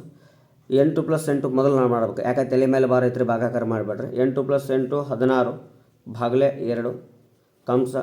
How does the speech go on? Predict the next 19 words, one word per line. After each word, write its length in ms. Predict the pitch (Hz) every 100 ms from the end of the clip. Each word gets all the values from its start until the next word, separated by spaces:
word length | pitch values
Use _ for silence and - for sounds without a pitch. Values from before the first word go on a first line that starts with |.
| - - _ _ _ _ _ -
ಮೈನಸ್ 360 | 127 120 123 120
ಎರಡು 500 | 127 135 185 - -
ಪ್ಲಸ್ 320 | 147 196 127
ಎರಡು 400 | 113 107 - - _ _ _ _ _ _
ಚೌಕವರ್ಣ, 420 | 120 107 - - - _ _ _ _ _ -
ಆರು 300 | 113 143 151
ಪ್ಲಸ್ 540 | 151 151 156 - - -
ಚೌಕವರ್ಣ 460 | 120 127 127 123
ಎರಡು 300 | 120 127 135
ಪ್ಲಸ್ 440 | 139 135 131 123 - - _ _ -
ಪುಷ್ಪವರ್ಣ 500 | 120 123 120 120 120
ಎರಡು 300 | 120 127 - - - _ _ -
ಪ್ಲಸ್ 300 | 151 147 - - _ _ -
ಮೊದಲು 520 | 139 160 147 - -
ಕಂಸಗಳನ್ನು 540 | 131 135 135 120 113
ಬಿಡಿಸೋಣ. 280 | 107 - 107 - -
ಎರಡು 260 | 127 127
ಎಂಟ್ಲೆ 340 | 127 127 127 156
ಹದಿನಾರು, 540 | 127 117 110 107 -